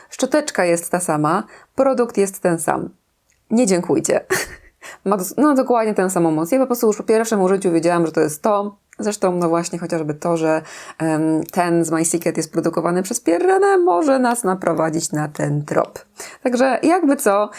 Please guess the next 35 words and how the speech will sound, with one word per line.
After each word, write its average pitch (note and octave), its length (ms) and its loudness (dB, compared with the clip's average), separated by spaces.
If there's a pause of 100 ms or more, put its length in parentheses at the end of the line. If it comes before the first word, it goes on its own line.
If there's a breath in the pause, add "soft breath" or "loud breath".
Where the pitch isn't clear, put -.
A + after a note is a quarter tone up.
(240 loud breath)
e, F3+ 180 2
gdybyście B3 380 2
nie A3+ 80 2
mogli G#3 240 4
znaleźć F#3+ 420 2
jednego, F3 580 2
to F#3 80 0
drugi. E3 580 0
To B3 120 2
jest G#3 260 0
dokładnie D#3+ 760 -2 (120)
to F3 80 -4
samo. D#3 560 0 (480 loud breath)
A F#3 360 2
inny D4 300 4
zamiennik G3+ 680 2 (140)
tego F#3 200 2
żelu F3+ 220 2
z E3+ 80 -2
Benefitu F3 500 0
to G3 340 0
jest E3+ 220 2
oczywiście E3+ 560 -2
żel D3+ 420 2
z, C#3+ 220 -4
mm, D3+ 520 0
Eveline, G3 580 2 (380 loud breath)
e, F3 140 2
czyli, G3 640 2
e, F3 160 2
zdobycz, F3+ 640 0
e, E3+ 140 2
odkrycie E3+ 760 0
ostatnich E3+ 500 -2
miesięcy. G3 600 2